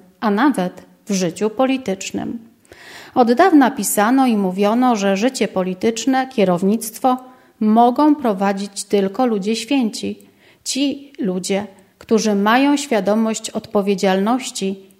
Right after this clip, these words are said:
i za swoje życie, mówił prymas tysiąclecia. Podkreślał, że chodzi o odmianę umysłu i serc, odmianę ludzi, ich dobrej woli.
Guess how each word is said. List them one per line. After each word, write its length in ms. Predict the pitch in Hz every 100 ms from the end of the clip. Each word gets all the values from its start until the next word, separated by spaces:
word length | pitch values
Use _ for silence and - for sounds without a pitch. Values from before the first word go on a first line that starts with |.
| _
i 120 | 247 262
za 140 | 339
swoje 400 | 320 170 170 208
życie, 480 | 196 185 - 196 226 - _ _ _ _ _
mówił 400 | 214 190 196 233
prymas 460 | 226 190 175 180 175
tysiąclecia. 840 | 202 214 240 233 180 170 - 214 - _ _ _
Podkreślał, 640 | 190 - 208 220 254 220 220 - - -
że 200 | 208 233
chodzi 360 | - 339 302 302
o 80 |
odmianę 460 | 262 226 254 269 247
umysłu 640 | - 214 208 220 - 254
i 60 | 277
serc, 640 | 269 226 180 175 - - - _
odmianę 500 | 226 202 202 196 185
ludzi, 520 | 175 202 214 190 190 - _ _
ich 200 | - 180
dobrej 400 | 185 247 262 247
woli. 380 | 185 165 165 185